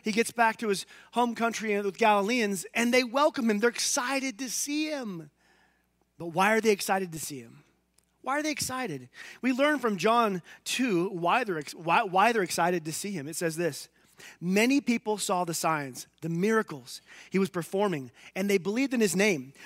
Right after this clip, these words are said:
But Jesus would not entrust himself to them, for he knew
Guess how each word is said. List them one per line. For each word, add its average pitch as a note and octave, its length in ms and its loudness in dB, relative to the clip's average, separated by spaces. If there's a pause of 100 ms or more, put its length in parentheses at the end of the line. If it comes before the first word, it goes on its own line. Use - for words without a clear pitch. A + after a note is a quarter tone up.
But G#3+ 140 0
Jesus A#3 420 2
would A#3+ 160 -2
not B3 220 2
entrust C4 420 0
himself B3+ 440 -2
to C4+ 180 -2
them, D3+ 340 -4 (320)
for G3 280 -4
he G3+ 240 -2
knew A#3 440 -2